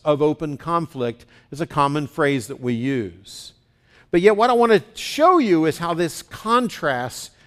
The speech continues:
with what the Scriptures and Jesus means when he talks about joy and peace. It's very, very different.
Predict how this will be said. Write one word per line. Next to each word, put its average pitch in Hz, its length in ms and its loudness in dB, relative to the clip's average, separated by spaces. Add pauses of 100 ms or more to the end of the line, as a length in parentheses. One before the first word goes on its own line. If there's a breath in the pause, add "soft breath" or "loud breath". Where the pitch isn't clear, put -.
(240 soft breath)
with 160 180 2
what 160 300 0
the 165 80 -2
Scriptures 170 680 -2
and 139 160 -4
Jesus 180 600 -4
means 127 360 -2
when 156 140 -4
he 214 100 -2
talks 156 360 -4
about 131 340 0 (260 soft breath)
joy 151 480 2
and 147 240 -8
peace. 175 400 -4
It's - 200 -16
very, 147 240 2
very 139 200 -2
different. 139 640 -10